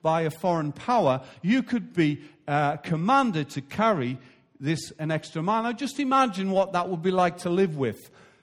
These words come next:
You just popped out to the spa for, for a pint of milk.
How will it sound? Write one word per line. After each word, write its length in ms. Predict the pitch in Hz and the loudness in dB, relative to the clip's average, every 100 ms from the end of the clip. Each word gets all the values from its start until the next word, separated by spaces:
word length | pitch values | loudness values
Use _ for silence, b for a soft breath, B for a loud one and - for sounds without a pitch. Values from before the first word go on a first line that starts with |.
| b | b
You 80 | 147 | -6
just 200 | 202 202 | -6 -2
popped 240 | 240 214 | 0 2
out 160 | 208 196 | 0 0
to 60 | 190 | -6
the 100 | 180 | -8
spa 320 | - 175 175 | -2 0 0
for, 220 | 170 143 - - | -2 -12 -14 -12
for 180 | - | -6
a 40 | 170 | -6
pint 340 | 147 170 165 | -2 -4 -4
of 60 | 160 | -4
milk. 360 | 170 110 92 | -2 -4 -6